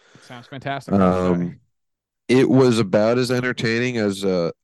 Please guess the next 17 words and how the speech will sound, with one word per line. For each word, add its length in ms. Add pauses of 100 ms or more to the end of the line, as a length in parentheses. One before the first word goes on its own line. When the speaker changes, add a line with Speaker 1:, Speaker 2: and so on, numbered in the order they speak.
(120)
Speaker 2:
obstacle 460
course 400
race 240
could 200
be. 240
Like, 180
it 60
wasn't 360
fucking 400
Ninja 240
Warrior 460
by 140
any 180
means. 340
It 120
was 420 (1080)
up 200